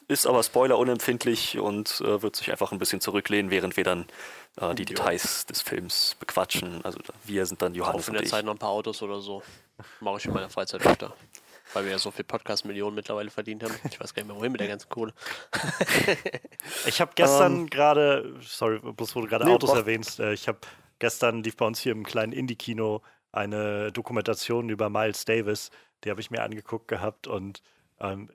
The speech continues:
Speaker 3: ich wusste halt, wer Miles Davis ist,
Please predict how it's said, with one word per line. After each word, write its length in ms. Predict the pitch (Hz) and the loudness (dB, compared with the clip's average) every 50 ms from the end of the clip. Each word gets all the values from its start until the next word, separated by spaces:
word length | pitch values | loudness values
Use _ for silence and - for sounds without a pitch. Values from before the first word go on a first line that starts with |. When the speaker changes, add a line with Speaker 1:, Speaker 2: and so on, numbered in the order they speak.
| _ _ _ _ _ _ _ _ | _ _ _ _ _ _ _ _
Speaker 3:
ich 140 | - 131 - - - - _ _ _ _ _ | -8 -8 -8 -8 -14 -20 _ _ _ _ _
wusste 460 | 107 98 - 131 160 - - 185 139 | -20 -4 0 2 2 4 4 4 4
halt, 180 | 123 127 127 | 4 4 4
wer 100 | - 113 | 4 2
Miles 300 | 110 113 113 113 110 - | 4 4 2 2 2 0
Davis 280 | - 107 101 98 107 131 | 0 -2 -2 -2 0 2
ist, 320 | 196 220 208 - - - | 2 2 2 0 -6 -8